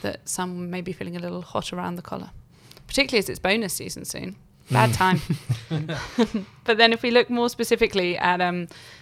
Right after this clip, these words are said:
Speaker 1: kind of the funds that have done well and the funds that have done poorly, the ones that have done well are dominated by U S funds, obviously, um, driven up by a lot of those fang stocks that had a slightly trickier last six months of the year, but had a storming first six months. And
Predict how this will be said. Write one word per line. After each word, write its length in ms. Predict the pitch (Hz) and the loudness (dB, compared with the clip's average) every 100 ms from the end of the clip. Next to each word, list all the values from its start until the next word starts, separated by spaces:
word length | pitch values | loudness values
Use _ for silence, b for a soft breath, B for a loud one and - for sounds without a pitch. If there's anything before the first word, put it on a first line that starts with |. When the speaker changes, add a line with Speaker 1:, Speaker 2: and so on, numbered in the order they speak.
| B | B
Speaker 1:
kind 140 | 214 | 2
of 80 | 196 | 4
the 80 | 196 | 2
funds 400 | - 208 208 196 | 6 4 4 -2
that 140 | 190 | 0
have 160 | 190 180 | -2 4
done 280 | 190 185 180 | 4 4 4
well 280 | 185 180 175 | 4 4 2
and 100 | 175 | -4
the 60 | |
funds 260 | 175 185 180 | -4 -4 -4
that 100 | 175 | -6
have 120 | 165 | -6
done 360 | 180 180 180 - | -4 -4 -6 -6
poorly, 520 | - 196 170 165 165 B B B - | 0 2 2 0 -4 B B B -16
the 200 | 175 196 | -2 2
ones 220 | 208 202 | 2 2
that 60 | 175 | 0
have 80 | |
done 180 | 165 185 | 0 2
well 160 | 185 175 | 4 2
are 60 | |
dominated 680 | 160 185 180 175 170 180 156 - | 2 0 2 -2 -2 -6 -4 2
by 520 | 170 170 170 170 175 - | 4 4 0 -4 -10 -12
U 260 | 170 190 | -4 2
S 240 | 190 190 - | 2 0 -2
funds, 440 | 190 196 214 214 | -4 -4 -8 -8
obviously, 600 | 202 175 - 175 175 175 - | -10 -8 -4 -4 -2 -6 -6
um, 440 | 175 170 165 165 - | -6 -4 -6 -10 -4
driven 240 | 185 180 | -4 0
up 120 | 170 | 0
by 140 | - 170 | 0 -2
a 20 | |
lot 140 | 170 | -2
of 80 | 165 | -4
those 220 | 180 170 | -6 -6
fang 320 | - 175 175 170 | -2 -2 -2 -6
stocks 400 | - 180 - - | -4 -4 -6 -6
that 260 | 170 - - | -4 -4 -8
had 160 | 175 | -6
a 60 | 175 | -6
slightly 360 | 175 175 170 170 | -6 -8 -10 -10
trickier 400 | - 190 - 170 | -6 -6 -4 -2
last 260 | 175 175 - | 0 -2 -2
six 180 | - - | -8 -8
months 220 | 170 - | -8 -8
of 60 | |
the 80 | 175 | -8
year, 180 | 165 165 | -6 -6
but 240 | 160 151 | -6 -8
had 160 | 185 170 | -8 -8
a 80 | 165 | -8
storming 480 | - 180 170 165 165 | -6 -6 -6 -8 -8
first 320 | 165 170 - | -8 -6 -8
six 240 | - - | -10 -12
months. 340 | - - - - | -12 -12 -12 -12
And 200 | - | -14